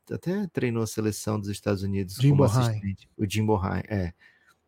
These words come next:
Speaker 1: Tudo que vinha do, do Bulls do Jim Bohannon, eu, cara, eu, sabe, eu ficava horrorizado.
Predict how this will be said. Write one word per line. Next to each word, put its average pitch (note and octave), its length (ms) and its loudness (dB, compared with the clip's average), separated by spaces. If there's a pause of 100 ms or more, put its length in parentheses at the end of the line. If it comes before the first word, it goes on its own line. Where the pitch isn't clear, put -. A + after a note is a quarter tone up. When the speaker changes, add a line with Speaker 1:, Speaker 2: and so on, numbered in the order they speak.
(120)
Speaker 1:
Tudo B3+ 320 6
que A3 200 4
vinha D#3 260 10
do, C3+ 180 6
do A#2 260 -4
Bulls A#2+ 340 2
do A#2 160 6
Jim A2+ 180 2
Bohannon, A2 560 4 (200)
eu, C3 260 2 (260)
cara, A#2+ 280 4
eu, G2+ 160 0 (1160)
sabe, G#2 440 2
eu F#2+ 100 -6
ficava G#2 460 0 (100)
horrorizado. G#2+ 760 4